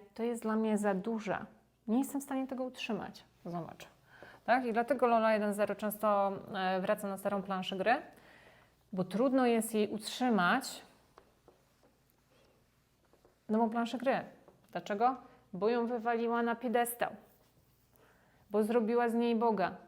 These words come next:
bo zrobiła z niej ławiła, bo zrobiła z niej nie wiadomo co. Hmm? Lola pięć zero? Co robi Lola pięć zero? Gdy, gdy już czuje, że wchodzi na nową planszę gry.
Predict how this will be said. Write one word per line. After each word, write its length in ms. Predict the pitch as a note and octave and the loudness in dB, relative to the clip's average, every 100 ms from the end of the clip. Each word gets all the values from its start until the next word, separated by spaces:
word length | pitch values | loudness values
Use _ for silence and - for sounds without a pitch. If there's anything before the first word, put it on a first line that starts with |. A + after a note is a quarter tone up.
| - | -10
bo 120 | G#3 | -4
zrobiła 480 | A3 A3+ G#3 A#3 A#3 | 0 2 2 2 2
z 100 | A3 | 2
niej 300 | A#3 A3+ A3+ | 2 2 2
ławiła, 680 | G#3+ A3 A3 G#3+ G#3+ F#3+ F3+ | 4 4 6 6 4 4 0
bo 120 | F#3+ | -2
zrobiła 420 | G3+ G3 G3+ G3+ | -2 0 0 0
z 80 | G3+ | -2
niej 100 | G3 | -6
nie 140 | G3 | -4
wiadomo 340 | G3 F#3 G3 G3 | -4 -4 -4 -4
co. 220 | G3 - - - _ _ _ _ _ _ _ _ _ _ - - _ _ _ _ | -6 -8 -12 -20 _ _ _ _ _ _ _ _ _ _ -10 -10 _ _ _ _
Hmm? 240 | A3 B3+ C4+ - _ _ _ _ _ _ | -6 -6 -8 -18 _ _ _ _ _ _
Lola 380 | G#3+ A3 B3+ B3+ B3+ - | 2 4 4 2 -2 -4
pięć 200 | A3 A3 | -2 0
zero? 260 | A3+ A#3 C4 - - _ - _ _ _ _ _ _ - - - - _ | 2 2 2 -6 -20 _ -20 _ _ _ _ _ _ -20 -20 -20 -20 _
Co 140 | - | 0
robi 180 | B3+ C4+ | 2 4
Lola 220 | B3 A#3+ | 2 2
pięć 260 | A#3+ G#3 F#3+ | 2 0 2
zero? 260 | G#3 E3+ F3+ - _ _ _ _ _ _ - _ _ _ _ - | 0 0 -6 -14 _ _ _ _ _ _ -20 _ _ _ _ -2
Gdy, 400 | G3 G3 F#3+ G3+ - - - _ _ _ _ _ - | 0 4 2 0 -4 -20 -20 _ _ _ _ _ -8
gdy 240 | F#3+ G#3+ | 4 6
już 260 | G#3+ A3+ - | 6 2 0
czuje, 240 | A3 G#3+ | 2 2
że 100 | G#3 | 0
wchodzi 260 | G3 G#3 F#3+ | 0 0 0
na 80 | |
nową 240 | F#3+ F3+ F#3 | -2 -2 -2
planszę 320 | F#3 F3+ F#3 | -2 -2 -6
gry. 200 | - - | -10 -10